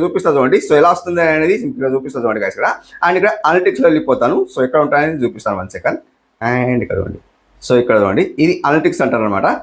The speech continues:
So దీన్ని మీరు క్లిక్ చేస్తే గైస్, ఇక్కడ simply మీకు ఇక్కడ రికాప్ కనిపిస్తుంది. So మనకి ఇక్కడ నోటిఫికేషన్ ద్వారా కూడా కనిపిస్తాయి అనమాట. ఇక్కడ బెల్ ఐకాన్ కనిపిస్తుంది కదా,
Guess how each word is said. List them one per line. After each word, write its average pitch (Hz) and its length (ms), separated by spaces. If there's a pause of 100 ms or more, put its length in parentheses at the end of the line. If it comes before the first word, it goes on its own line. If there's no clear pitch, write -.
(140)
So - 60 (100)
దీన్ని 196 220
మీరు 185 200
క్లిక్ 180 240
చేస్తే 170 280
గైస్, 123 180
ఇక్కడ 131 120 (380)
simply 214 340
మీకు 160 160
ఇక్కడ 220 120 (140)
రికాప్ 202 320
కనిపిస్తుంది. 131 500 (140)
So 208 140
మనకి 208 160
ఇక్కడ 190 120 (100)
నోటిఫికేషన్ 208 420
ద్వారా 196 180
కూడా 202 160
కనిపిస్తాయి 180 400
అనమాట. 139 180 (120)
ఇక్కడ 147 180
బెల్ 156 180
ఐకాన్ 170 240
కనిపిస్తుంది 147 380
కదా, 135 120